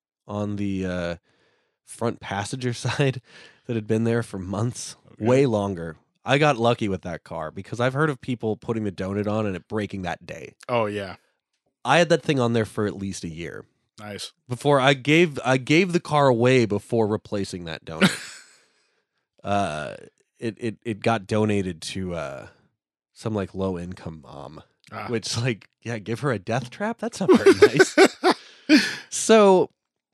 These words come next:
Speaker 1: there's gaff tape on my car, keeping the bumper on. You know, my doors don't open right. The, the antenna is missing. She gets in and thinks I'm an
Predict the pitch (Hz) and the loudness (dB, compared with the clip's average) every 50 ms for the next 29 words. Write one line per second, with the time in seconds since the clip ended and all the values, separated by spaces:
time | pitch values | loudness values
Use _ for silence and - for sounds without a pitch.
0 | _ _ _ _ _ _ _ _ _ - _ _ _ _ _ _ _ _ _ _ | _ _ _ _ _ _ _ _ _ -20 _ _ _ _ _ _ _ _ _ _
1 | _ _ - 139 185 208 - - 131 117 113 - 143 127 123 135 - - - 175 | _ _ 0 2 2 2 2 -2 -8 -14 -2 2 2 2 2 0 -4 -4 -2 0
2 | 160 165 - _ _ _ _ _ _ 139 160 160 160 160 151 - - 165 165 170 | 0 0 -2 _ _ _ _ _ _ 0 2 2 2 2 0 0 0 2 2 2
3 | 165 - - 147 131 - 139 139 117 95 104 104 110 127 143 135 127 117 135 139 | 0 0 -4 -8 -6 -2 0 0 0 0 0 -2 0 0 -2 -2 0 -2 -2 0
4 | 139 143 151 151 147 - _ _ _ _ _ _ _ _ _ _ _ _ _ _ | 0 -2 -4 -6 -10 -14 _ _ _ _ _ _ _ _ _ _ _ _ _ _
5 | _ 131 131 139 139 135 127 117 - 131 131 147 165 170 139 - 175 170 156 - | _ 0 2 2 4 2 0 0 0 2 4 4 4 2 2 2 2 2 2 0
6 | - _ 113 117 123 - 170 170 170 170 170 151 139 _ _ - 135 147 156 165 | -2 _ 0 0 2 2 0 -2 0 -2 -4 -6 -8 _ _ -4 0 2 2 4
7 | 170 165 156 - - - - - _ _ 127 117 147 143 131 151 165 156 147 - | 2 0 -2 -4 -10 -10 -12 -16 _ _ -4 -2 -2 0 2 2 2 2 0 -2
8 | - - 247 247 214 151 104 101 95 - - 131 127 117 - 104 78 - - 92 | -2 0 2 2 2 2 0 -2 -4 -2 0 0 0 0 -2 -8 -8 -10 -12 -14
9 | 92 - - - - - - - _ _ _ _ _ _ _ _ _ _ _ _ | -14 -14 -14 -14 -14 -14 -14 -14 _ _ _ _ _ _ _ _ _ _ _ _
10 | _ _ - _ _ _ _ - - _ _ - - - - 277 294 - 339 349 | _ _ -20 _ _ _ _ -20 -20 _ _ -4 -2 2 2 2 4 4 2 0
11 | 302 - 247 233 233 220 196 175 - - 180 180 185 - 214 185 175 151 131 120 | 2 4 4 6 8 6 4 4 2 2 2 2 4 4 4 6 6 6 4 2